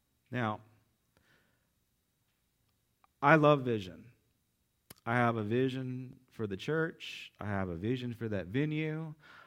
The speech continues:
I can see things in my mind before they happen. It is such a blessing to have vision, uh, birthed and manifest.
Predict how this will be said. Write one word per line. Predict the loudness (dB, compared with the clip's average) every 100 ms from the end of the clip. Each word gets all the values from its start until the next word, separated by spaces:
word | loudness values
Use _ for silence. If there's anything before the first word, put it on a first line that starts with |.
| -6
I | -4
can | -4
see | -6 -4 -2
things | -2 -4 -2
in | -4
my | -2 0
mind | 0 0 0 -2 -2
before | -4 -2 -2
they | -2
happen. | 2 4 6 2 -4 -6 -10 -16 _ _ _ -20 -8
It | 4 6
is | 8 6 4
such | 2 2 0 -8
a | -8
blessing | 4 6 6 2 -2 0
to | 0
have | 4 4
vision, | 2 -8 2 4 4 0 -2 -4 -10 -20 _ 0
uh, | 4 4 2 -8 -20 -20 _ _ -18 -10 4
birthed | 8 8 6 0 -16 -8
and | 0
manifest. | 4 4 2 4 4 4 0 -12